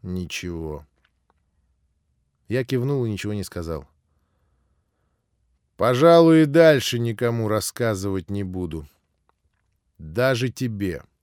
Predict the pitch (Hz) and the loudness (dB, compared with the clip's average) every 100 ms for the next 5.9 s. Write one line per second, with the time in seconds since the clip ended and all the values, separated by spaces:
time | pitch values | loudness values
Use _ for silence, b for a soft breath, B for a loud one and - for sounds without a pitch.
0 | _ _ _ _ _ _ _ _ _ _ | _ _ _ _ _ _ _ _ _ _
1 | _ _ _ _ _ _ _ _ _ _ | _ _ _ _ _ _ _ _ _ _
2 | _ _ - 92 151 175 170 180 170 156 | _ _ -16 2 6 8 8 6 6 6
3 | 151 143 143 127 131 120 - 123 123 127 | 4 2 0 0 0 -2 -2 0 0 2
4 | 160 165 143 117 123 113 113 127 131 131 | 2 0 -2 -2 -4 -4 -4 -4 -4 -6
5 | - - 101 92 87 82 80 - | -8 -10 -6 -4 -4 -8 -12 -16